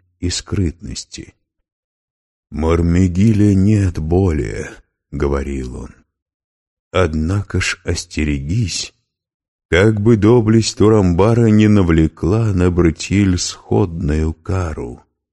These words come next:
Потому Турамбар отложил до поры черный свой меч.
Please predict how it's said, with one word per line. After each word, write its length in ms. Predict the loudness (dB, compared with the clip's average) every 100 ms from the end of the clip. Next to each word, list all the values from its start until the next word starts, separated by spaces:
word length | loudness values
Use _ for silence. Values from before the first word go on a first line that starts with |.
| _ _ _ _ _ _
Потому 800 | -4 -4 -4 -8 -6 -4 -4 -6 -12 _ _ _ _ _ _ _
Турамбар 800 | 2 4 4 2 2 2 0 -4
отложил 800 | -4 -2 0 2 0 -2 -6 -6
до 200 | -6 -8
поры 400 | -6 -6 -4 -6
черный 640 | -8 -8 -6 -6 -6 -8
свой 340 | -8 -6 -6 -4
меч. 500 | -8 -12 _ -16